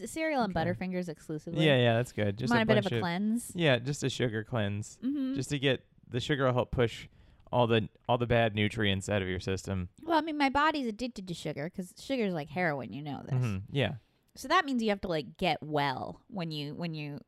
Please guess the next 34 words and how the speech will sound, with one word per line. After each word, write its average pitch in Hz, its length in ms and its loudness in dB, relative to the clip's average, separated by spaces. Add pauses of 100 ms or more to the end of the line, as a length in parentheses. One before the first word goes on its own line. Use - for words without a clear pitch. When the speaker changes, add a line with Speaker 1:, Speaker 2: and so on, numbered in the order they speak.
(320)
Speaker 1:
are 175 80 0
addicted 160 380 -8
to 165 60 -10
sugar. 143 340 -6
You 175 140 -6
know 202 100 2
how 202 160 2
Speaker 2:
Mm-hmm. 180 80 4
Speaker 1:
heroin, 180 400 0
heroin 170 380 -4
users 165 360 -2
have 165 140 -6
to, - 80 -8
like, 160 180 -4 (120)
get 156 220 -4
well, 147 440 0
like, 147 240 -6 (520)
'cause 180 160 -10
if 175 80 -4
you 175 80 -6
go 165 160 2
through 165 140 0
withdrawal, 160 400 0
you 156 80 -4
get 143 140 -6
really 156 180 -4
sick. - 600 -6 (180)
Speaker 2:
Yeah. 117 280 2 (300)
Speaker 1:
And 214 80 -2
then 165 100 -2
you 160 100 -2
can't 147 260 -2
do 147 160 -2
things. 180 480 -4